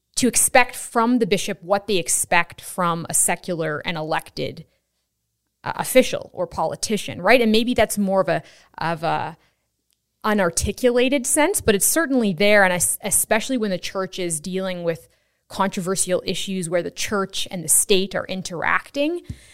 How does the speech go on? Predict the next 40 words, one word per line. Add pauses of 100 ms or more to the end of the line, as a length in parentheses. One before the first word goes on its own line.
(160)
um,
there's
certainly
that
tension.
And
I
know
that
I've
certainly
had
conversations
in
the
past
where
people
express
that, (300)
"Well,
you
know,
the
bishop, (260)
maybe
not
even
specifically
yourself,
but
any
bishop,
the
bishop
should
have
done
this
because